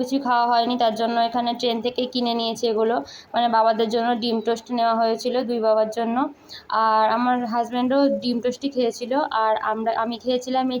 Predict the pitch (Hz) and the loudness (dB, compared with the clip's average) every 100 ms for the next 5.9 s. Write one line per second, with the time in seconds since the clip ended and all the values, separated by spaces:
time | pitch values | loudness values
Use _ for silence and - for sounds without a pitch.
0 | 247 214 214 214 214 277 - - - - | -2 -2 0 -2 -4 -6 -10 -20 -20 -20
1 | - - 254 247 247 294 247 226 220 233 | -20 -6 -2 0 2 2 2 2 0 -2
2 | - 233 240 226 233 220 247 320 302 240 | -2 0 0 0 0 0 -2 0 2 2
3 | 226 269 - 233 226 220 214 214 - 220 | 0 -4 -2 0 0 2 0 -2 -4 -2
4 | 214 208 208 214 226 277 - - - - | 0 0 0 -4 -8 -12 -14 -20 -20 -8
5 | 240 233 240 247 269 277 233 220 | -4 -2 -2 -2 -4 -2 0 0